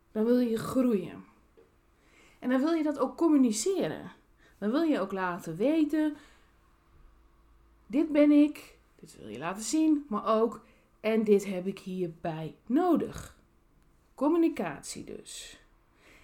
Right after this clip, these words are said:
En dat uiten, daar kan ook een blokkade op zitten.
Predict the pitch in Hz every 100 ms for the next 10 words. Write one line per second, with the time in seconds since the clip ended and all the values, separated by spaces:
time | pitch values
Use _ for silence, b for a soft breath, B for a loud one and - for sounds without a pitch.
0 | b b b _ 233 214 214 226 254 339
1 | 285 185 208 254 - 220 - - - 381
2 | 330 269 208 - - - - - - 165
3 | 160 87